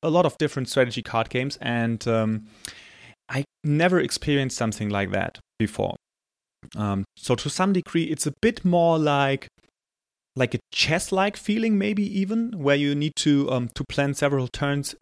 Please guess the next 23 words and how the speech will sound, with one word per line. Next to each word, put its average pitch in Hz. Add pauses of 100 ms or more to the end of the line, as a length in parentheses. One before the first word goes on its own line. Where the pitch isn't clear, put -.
ahead. 139 (920)
So 120
the 113
game 117
can 151
be 151
a 143
little 143
bit 113 (140)
thinky 147 (100)
sometimes, 202 (800)
but, 143 (120)
um, 135 (680)
it 170
also, 160 (960)
it 156
is 165
not 165
like 147 (100)
the 143
board 139
state 127
is, -